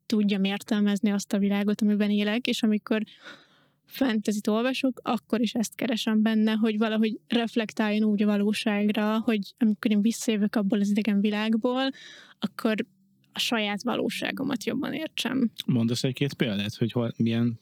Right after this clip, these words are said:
Speaker 2: fikciós irodalomban találtad ezt meg?
Speaker 1: Nagyon szeretem például a Lev Grossmannak a Varázslók című könyvét, ami egy az egyben az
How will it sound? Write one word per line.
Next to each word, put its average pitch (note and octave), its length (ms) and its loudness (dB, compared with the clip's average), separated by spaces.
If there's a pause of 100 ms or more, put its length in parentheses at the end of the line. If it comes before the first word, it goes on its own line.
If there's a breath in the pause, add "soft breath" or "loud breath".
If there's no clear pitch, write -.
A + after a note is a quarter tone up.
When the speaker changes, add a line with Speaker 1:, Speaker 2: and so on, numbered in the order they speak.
(100)
Speaker 2:
fikciós B2+ 420 -2
irodalomban B2 460 2
találtad C3 420 0
ezt A#2+ 160 -4
meg? - 240 -2 (1040 soft breath)
Speaker 1:
Nagyon B3+ 360 0
szeretem G#3+ 400 0
például G#3 460 0
a G3+ 440 -2 (100)
Lev A3 180 0
Grossmannak G#3 800 -2
a G3+ 320 -2
Varázslók G#3+ 600 -2
című G#3+ 340 0
könyvét, A3 600 -2 (520 loud breath)
ami A#3 720 0 (200)
egy A#3 300 -2
az G#3+ 120 -2
egyben G3+ 340 0
az G#3 340 -2